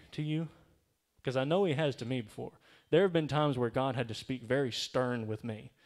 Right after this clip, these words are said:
There are times where he has to do that, but he's trying to just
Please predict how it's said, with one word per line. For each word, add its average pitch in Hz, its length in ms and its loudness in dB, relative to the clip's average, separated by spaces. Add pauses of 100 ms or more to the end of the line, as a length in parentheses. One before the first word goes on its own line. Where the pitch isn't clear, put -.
(600)
There 147 140 4
are 170 40 4
times 170 320 0
where 156 120 0
he 156 140 -2
has 151 260 -4
to 151 120 -8
do 151 180 -2
that, 110 380 -8 (440)
but 123 100 -2
he's 151 180 -4
trying 156 460 -2
to 131 60 -2
just 123 280 -6